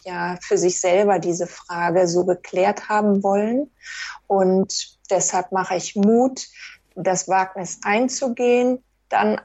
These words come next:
auf den eigenen Bauch zu hören, kann ich da vertrauen oder nicht,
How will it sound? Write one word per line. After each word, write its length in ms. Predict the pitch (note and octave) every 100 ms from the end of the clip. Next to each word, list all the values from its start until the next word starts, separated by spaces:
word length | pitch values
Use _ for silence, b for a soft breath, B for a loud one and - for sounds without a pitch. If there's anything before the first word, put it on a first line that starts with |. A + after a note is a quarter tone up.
| _
auf 400 | G3+ G3+ - - _ _
den 200 | G3 G3
eigenen 440 | F#3+ G#3 G#3 G3+ F#3
Bauch 300 | G3 F#3+ -
zu 300 | - G3 G3
hören, 420 | A3+ B3+ B3+ B3+
kann 240 | A3 G#3
ich 220 | A3 -
da 120 | G#3 F#3+
vertrauen 640 | - - - F3+ F3+ F#3
oder 280 | F#3 F3 E3+
nicht, 420 | F3 A#3 -